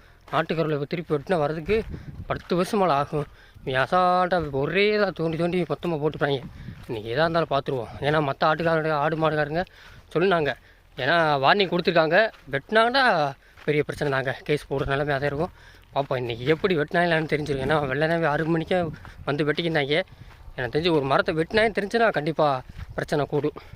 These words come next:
என்ன நீங்க என்ன நெத்து திங்க போலையா அங்கிட்டு? ஆ, வண்டியை பார்த்து நின்ட்டீங்க, ஜே சி பியை பார்த்துட்டு. அவங்க போய் வெட்டின அந்த சீமனத்துக்கு போறாங்க போலையா? நான் நெத்து இருந்துச்சா, நெத்து இல்லையா? போய் சுத்துறீங்க, அங்கிட்டு சுத்தி, இங்கிட்டு சுத்தி வர்றீங்க, ஒண்ணும் இருக்காது. இங்கிட்டு வாங்க. இந்தா தோண்டிக்கிட்டு இருக்காங்க. பார்ப்போம் இந்த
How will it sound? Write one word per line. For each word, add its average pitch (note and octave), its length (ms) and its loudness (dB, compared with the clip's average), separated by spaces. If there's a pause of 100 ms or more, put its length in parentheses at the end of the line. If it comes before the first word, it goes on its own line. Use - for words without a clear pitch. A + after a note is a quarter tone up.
(120)
என்ன D#3 140 8 (120)
நீங்க D3+ 160 10
என்ன D3+ 160 8
நெத்து D3 220 4
திங்க D3+ 220 8
போலையா D3+ 220 10
அங்கிட்டு? C#3 260 6 (280)
ஆ, - 20 10 (140)
வண்டியை D#3+ 260 6
பார்த்து D3 200 6
நின்ட்டீங்க, D3 300 4 (120)
ஜே D3+ 120 2
சி D#3+ 120 -2
பியை C#3 140 6
பார்த்துட்டு. C3+ 300 0 (480)
அவங்க C3 240 4
போய் D3+ 220 2
வெட்டின D3+ 200 0 (360)
அந்த B2+ 140 -6 (520)
சீமனத்துக்கு D#3 500 2
போறாங்க C#3+ 320 4
போலையா? D#3 240 2 (300)
நான் E3+ 200 8
நெத்து F3+ 220 6
இருந்துச்சா, F#3+ 320 6 (120)
நெத்து F#3+ 240 4
இல்லையா? F#3+ 260 8 (340)
போய் F3 220 2
சுத்துறீங்க, F3+ 340 4
அங்கிட்டு D#3+ 220 2
சுத்தி, - 180 0
இங்கிட்டு E3+ 240 2
சுத்தி F#3 200 4
வர்றீங்க, D#3+ 280 6 (200)
ஒண்ணும் F#3+ 240 2
இருக்காது. F3+ 260 4
இங்கிட்டு E3+ 200 2
வாங்க. G3 160 4 (280)
இந்தா B2+ 140 2 (200)
தோண்டிக்கிட்டு C3 300 2
இருக்காங்க. A#2+ 260 4 (160)
பார்ப்போம் C#3+ 280 6
இந்த A#2 100 0